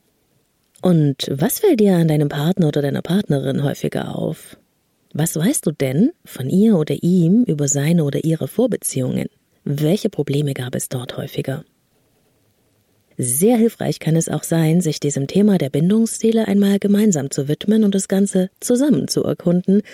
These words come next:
Und das, verspreche ich dir, verbindet euch auch sehr stark. Und wer passt eigentlich zusammen?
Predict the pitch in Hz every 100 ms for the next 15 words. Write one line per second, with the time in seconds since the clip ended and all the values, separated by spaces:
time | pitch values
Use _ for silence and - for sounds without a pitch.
0 | - - - 147 - 220 190 - - -
1 | - 151 175 175 - 175 185 220 - 247
2 | 262 220 143 - - - 143 - 175 -
3 | 131 135 - _ _ _ _ _ _ _
4 | _ _ _ _ _ _ _ _ _ _
5 | _ _ _ _ _ _ - 180 165 147
6 | 127 - 123 117 135 285 403 349 262 247
7 | 214 196 - 160 143 123 123